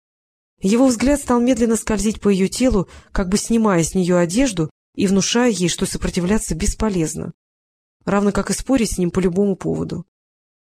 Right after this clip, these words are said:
«А как же нам быть с подозреваемыми?» прошептала она. «Не можем же мы постоянно находиться в доме. Это неестественно даже для новобрачных и может вызвать у соседей подозрения. Не волнуйся, без присмотра ни наш, ни их дом коллеги не оставят.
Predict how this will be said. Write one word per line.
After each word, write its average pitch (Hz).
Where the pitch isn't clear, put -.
«А 147
как 180
же 202
нам 214
быть 226
с -
подозреваемыми?» 226
прошептала 165
она. 156
«Не 156
можем 196
же 233
мы 220
постоянно 190
находиться 180
в 190
доме. 151
Это 190
неестественно 233
даже 190
для 202
новобрачных 170
и 185
может 202
вызвать 254
у 180
соседей 196
подозрения. 165
Не 294
волнуйся, 277
без 208
присмотра 269
ни 233
наш, 247
ни 226
их 240
дом 233
коллеги 220
не 220
оставят. 214